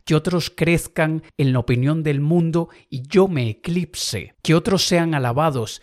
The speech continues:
y de mí no se haga caso. Quiero desear que otros sean empleados en cargos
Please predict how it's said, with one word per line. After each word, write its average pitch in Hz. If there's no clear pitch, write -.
y 139
de 131
mí 165
no 147
se -
haga 135
caso. 135
Quiero 175
desear 156
que -
otros 160
sean 170
empleados 151
en 120
cargos 131